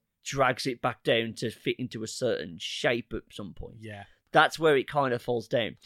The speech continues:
Speaker 2: Where,
Speaker 1: But
Speaker 2: where should we fight the people who are really good in the water?
Speaker 1: I know.
Speaker 2: <laughs>
Speaker 1: We'll fight them on a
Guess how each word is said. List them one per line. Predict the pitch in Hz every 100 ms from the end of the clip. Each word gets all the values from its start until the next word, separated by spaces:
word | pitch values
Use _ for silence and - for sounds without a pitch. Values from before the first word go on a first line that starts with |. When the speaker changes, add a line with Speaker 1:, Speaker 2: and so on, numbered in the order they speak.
| -
Speaker 2:
Where, | 175 196
Speaker 1:
But | 135 175
Speaker 2:
where | 208
should | - 156
we | 139
fight | 139 143
the | 147
people | 165 147 151
who | 165
are |
really | 156 170
good | 160 175
in | 185
the | 180
water? | 175 208 208 - 120 117 _ _
Speaker 1:
I | 392 415 415 359
know. | 226 202 277 240 -
Speaker 2:
<laughs> | 226 214
Speaker 1:
We'll | 226 220
fight | 294 226 285
them | 370 220
on | 208 240
a | 240 170